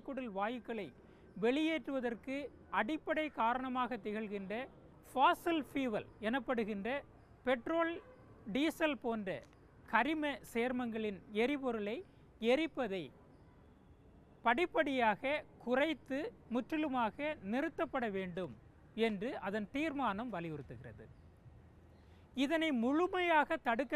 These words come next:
வேண்டும், குறிப்பிட்ட காலவரைக்குள் தடுக்க வேண்டும் என்று ஒரு தரப்பு வாதிட்டது. ஆனால் அந்த கோரிக்கை நிராகரிக்கப்பட்டு படிப்படியாக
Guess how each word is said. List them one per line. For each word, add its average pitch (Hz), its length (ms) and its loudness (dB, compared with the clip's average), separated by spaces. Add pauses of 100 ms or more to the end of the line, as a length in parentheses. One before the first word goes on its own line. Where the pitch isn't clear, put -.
வேண்டும், 226 360 0 (200)
குறிப்பிட்ட 294 500 0 (100)
காலவரைக்குள் 285 880 2
தடுக்க 240 340 0
வேண்டும் 240 340 -2
என்று 220 140 -4 (120)
ஒரு 247 180 -2
தரப்பு 202 340 -6 (540)
வாதிட்டது. 214 560 4 (240)
ஆனால் 233 300 2 (440)
அந்த 320 320 2
கோரிக்கை 254 420 2 (120)
நிராகரிக்கப்பட்டு 196 840 -2 (400)
படிப்படியாக 285 800 4